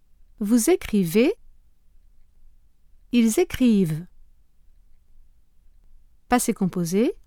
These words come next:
J'ai écrit. Lire.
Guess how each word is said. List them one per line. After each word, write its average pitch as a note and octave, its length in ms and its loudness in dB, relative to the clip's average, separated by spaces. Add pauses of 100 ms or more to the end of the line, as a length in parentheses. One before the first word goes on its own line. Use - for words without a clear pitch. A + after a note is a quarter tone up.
(840)
J'ai A3+ 300 2
écrit. F#3 400 -6 (2500)
Lire. A#3 680 4